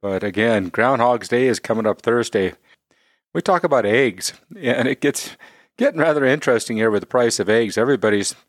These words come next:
feeling the pain, especially if you like eggs. And I saw over the weekend the third largest egg production facility here in the U S was burned down, was destroyed. And it's just another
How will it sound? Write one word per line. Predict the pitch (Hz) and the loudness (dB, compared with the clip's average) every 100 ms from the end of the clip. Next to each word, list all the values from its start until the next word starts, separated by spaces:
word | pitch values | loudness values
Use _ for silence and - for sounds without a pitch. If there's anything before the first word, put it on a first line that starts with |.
| _ | _
feeling | - 123 117 | -2 0 0
the | 98 | -2
pain, | - 107 113 | -2 0 0
especially | - 123 - | 0 -2 -2
if | 98 | -4
you | 92 | -2
like | 85 101 117 92 | 0 2 2 0
eggs. | 90 87 - - _ _ _ _ _ _ - | -2 -4 -8 -16 _ _ _ _ _ _ -10
And | 107 | -4
I | 104 | -4
saw | - | 2
over | 127 120 | 2 2
the | 101 | 0
weekend | 98 123 - 101 98 | 0 0 0 -2 0
the | 95 90 | -4 -4
third | - 135 123 | 0 0 2
largest | 110 117 104 101 - | 2 2 0 -4 -4
egg | 117 113 117 - _ _ _ | -2 0 -2 -8 _ _ _
production | 123 131 - - 104 | 0 0 0 -4 -6
facility | 107 - 113 135 180 - _ _ _ _ - | -4 -2 0 0 -2 -8 _ _ _ _ -2
here | 120 | 0
in | 117 110 | 0 0
the | 101 98 87 _ _ _ _ - | -2 -4 -8 _ _ _ _ -4
U | 120 117 | 0 2
S | 123 - - | 2 -2 -4
was | 107 101 92 - - _ _ _ _ - | -2 -2 -2 -6 -14 _ _ _ _ -4
burned | 110 107 107 | 0 0 0
down, | 101 110 120 135 | 0 0 0 0
was | 101 | -4
destroyed. | 107 95 - 123 107 120 151 127 _ _ _ | -4 -4 -2 0 2 0 -2 -10 _ _ _
And | 165 151 156 | -4 -2 0
it's | 139 - | -2 0
just | 180 - | 0 0
another | 131 107 123 160 143 104 92 | -2 0 0 2 2 0 -2